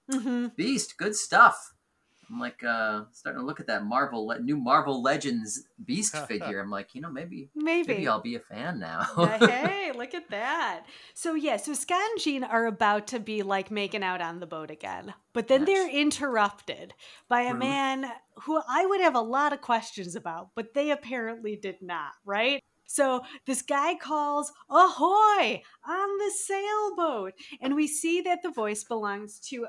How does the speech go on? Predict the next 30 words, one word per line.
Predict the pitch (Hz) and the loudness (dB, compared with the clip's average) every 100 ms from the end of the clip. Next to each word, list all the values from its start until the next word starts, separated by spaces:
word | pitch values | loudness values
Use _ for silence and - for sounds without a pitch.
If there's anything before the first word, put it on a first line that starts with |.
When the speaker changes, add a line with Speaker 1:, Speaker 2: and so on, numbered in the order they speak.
| - | -4
Speaker 1:
a, | 220 214 277 247 | -4 -2 0 2
a | 240 | 2
beautiful, | 208 294 320 302 294 269 | 2 2 2 0 -2 0
a | 233 | 0
man | 240 277 269 | 0 -2 -4
with | 262 - | -6 -6
beautiful | 254 330 381 320 247 | 0 4 4 2 -4
pink, | 208 202 170 - | -6 -8 -12 -10
long | 233 311 330 311 | -6 -2 -2 -4
pink | 240 170 - | -8 -12 -12
tresses, | - 180 170 - 190 185 - - - - | -8 -6 -6 -6 -6 -8 -12 -20 -14 -6
a | 233 - | -6 -4
big | 330 339 - | -2 0 -2
purple | - 302 269 240 214 | -6 -4 -4 -4 -6
coat, | - 214 196 202 - 269 | -6 -2 -2 -4 -12 -12
and | 220 | -8
he | 240 370 | 0 0
is | 262 - | 0 -2
jumping | 349 349 320 330 | 0 2 2 2
all | 302 294 285 | 4 4 4
over | 262 240 233 | 2 0 -2
rocks | 208 190 147 - - - | 0 0 -2 -10 -16 -12
to | 277 | -10
get | 214 208 208 | -6 -6 -6
to | 214 | -4
them | 214 214 | -2 -2
and | 226 208 | -6 -2
doing | 349 359 330 | 2 4 4
gymnastics. | 311 269 254 233 214 190 - - - - - - | 2 -2 -2 -2 -4 -6 -8 -10 -12 -18 -8 -4
Speaker 3:
Yeah, | 151 147 | 0 0